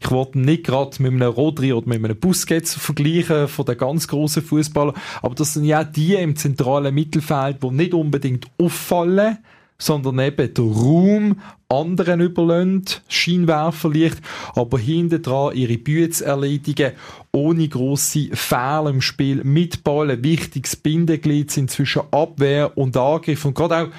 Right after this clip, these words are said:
mit der neuen Innenverteidigung Vujo und, ähm, Acetey noch einmal vielleicht auch wichtiger geworden ist im Spiel mit Ball, weil du nicht die perfekte Spielauslösung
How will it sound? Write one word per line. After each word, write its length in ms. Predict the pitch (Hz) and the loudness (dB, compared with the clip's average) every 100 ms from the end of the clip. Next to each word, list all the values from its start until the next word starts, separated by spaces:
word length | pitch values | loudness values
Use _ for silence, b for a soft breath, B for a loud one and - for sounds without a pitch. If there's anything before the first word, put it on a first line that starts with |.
| B B | B B
mit 240 | 147 143 | -2 0
der 80 | 147 | 0
neuen 460 | 135 135 160 156 147 | 0 2 2 2 2
Innenverteidigung 920 | 151 151 151 151 139 135 127 123 123 | 2 2 -2 -2 0 0 -2 -2 0
Vujo 480 | 139 160 151 151 151 151 | 2 2 4 4 2 0
und, 580 | 135 127 131 131 120 - | 0 2 2 0 -2 -4
ähm, 180 | - 127 - | -2 -2 0
Acetey 640 | 143 156 156 147 151 147 B B - | -2 0 -2 0 0 0 B B 0
noch 180 | 143 | 0
einmal 280 | 160 147 147 | 2 2 0
vielleicht 300 | 143 143 127 | 0 -2 0
auch 140 | 135 127 | 0 0
wichtiger 400 | 170 - 147 143 | -2 -2 -2 0
geworden 400 | 135 139 139 131 | 2 0 0 -2
ist 160 | 127 | -2
im 80 | 131 | -2
Spiel 380 | - - 131 - | -2 0 -2 0
mit 400 | 135 160 170 - | 2 2 0 -2
Ball, 340 | 165 170 202 | 2 2 2
weil 120 | 156 147 | 0 2
du 120 | 143 | 0
nicht 300 | 143 143 - | 0 -4 -2
die 120 | 131 | -2
perfekte 760 | - 127 - - 156 160 - 160 | 0 -2 -2 -2 -2 -2 -6 -6
Spielauslösung 800 | - 156 156 151 147 143 - | 0 0 0 0 0 -2 -4